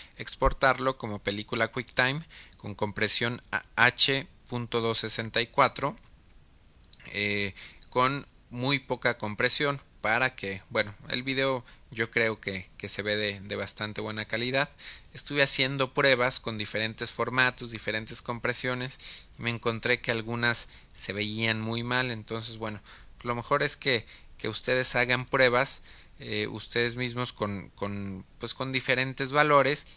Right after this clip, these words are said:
y vean cuál es la opción que, que mejor les funciona. Sobre todo dónde lo piensan ver, si lo van a usar para internet,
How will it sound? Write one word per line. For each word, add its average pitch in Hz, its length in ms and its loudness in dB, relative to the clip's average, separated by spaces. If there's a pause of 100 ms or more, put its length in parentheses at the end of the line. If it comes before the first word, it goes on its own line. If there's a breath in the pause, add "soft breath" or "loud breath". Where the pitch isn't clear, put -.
(120)
y 120 60 -12
vean 127 300 -2
cuál 127 260 4
es 120 240 -2 (240 loud breath)
la 104 140 0
opción 113 440 -2
que, 101 360 -4
que - 100 -12
mejor 101 400 -4
les 110 160 -2
funciona. 135 720 0 (400 loud breath)
Sobre 123 280 2
todo 139 360 2
dónde 120 300 -2
lo 107 160 -6
piensan 117 380 -4
ver, 160 120 2
si - 140 -4
lo 113 100 -4
van 113 220 -4
a 113 80 -4
usar 107 320 -4
para 110 200 -4
internet, 120 540 -4